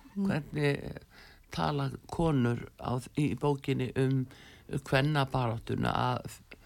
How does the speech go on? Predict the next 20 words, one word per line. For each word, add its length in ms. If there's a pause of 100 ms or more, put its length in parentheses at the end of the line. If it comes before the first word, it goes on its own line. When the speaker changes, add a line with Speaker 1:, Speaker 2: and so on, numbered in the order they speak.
(200)
Speaker 2:
svona 380
finna 480
einhvern 320
farveg 480
að 160
mætti 420
nú 140
fara 240
að 80
laga 400
þetta 260
aðeins? 380 (260)
Speaker 1:
Já. 220 (520)
Speaker 2:
Því 180
þarna 340
náttúrulega 320
sem 100
við 140
vitum 400
að, 180